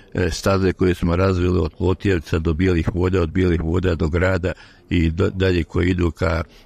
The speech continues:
e, Bistričkom potoku, tu jedinstvene staze u, u našem nacionalnom parku i koje su interesantne za one koji,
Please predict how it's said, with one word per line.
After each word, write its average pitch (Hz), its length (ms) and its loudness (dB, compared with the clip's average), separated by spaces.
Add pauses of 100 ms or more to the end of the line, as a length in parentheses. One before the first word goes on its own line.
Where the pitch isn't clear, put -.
(120)
e, 82 120 -2
Bistričkom 82 520 -2
potoku, 92 540 0
tu - 240 -2
jedinstvene 87 600 0
staze 85 460 -2 (300)
u, - 100 0 (300)
u 90 200 -2
našem 87 340 0
nacionalnom 87 440 -2
parku 98 460 0
i 95 120 2
koje 92 280 0
su 92 260 0 (280)
interesantne 90 880 -2
za 85 160 0
one 85 280 0 (260)
koji, 85 560 2